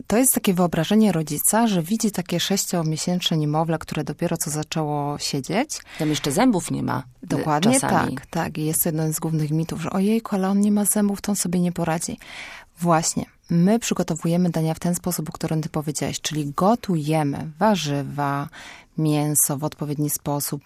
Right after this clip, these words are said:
Speaker 1: pieczemy, parujemy i tak dalej. I podajemy w, po pierwsze w odpowiednim kształcie, czyli chociażby właśnie marchewki możemy pokroić w słupki, cukinie,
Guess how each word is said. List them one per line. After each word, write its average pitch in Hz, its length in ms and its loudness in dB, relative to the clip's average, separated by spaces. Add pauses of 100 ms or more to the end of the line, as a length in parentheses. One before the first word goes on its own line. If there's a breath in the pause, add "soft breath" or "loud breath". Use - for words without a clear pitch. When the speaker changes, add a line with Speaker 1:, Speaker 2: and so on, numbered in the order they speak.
Speaker 1:
pieczemy, 147 760 0
parujemy 147 880 0 (460 loud breath)
i - 80 -2
tak 156 200 -2
dalej. 156 480 0
I 180 60 0
podajemy 175 640 2
w, - 80 -14
po 175 140 0
pierwsze 156 320 -2
w - 60 -12
odpowiednim 156 540 0
kształcie, - 580 -4
czyli 196 360 2
chociażby 151 500 -2
właśnie - 280 -4
marchewki 180 540 0
możemy 156 340 0
pokroić 151 400 -4
w - 80 -10
słupki, - 400 -4
cukinie, 151 760 0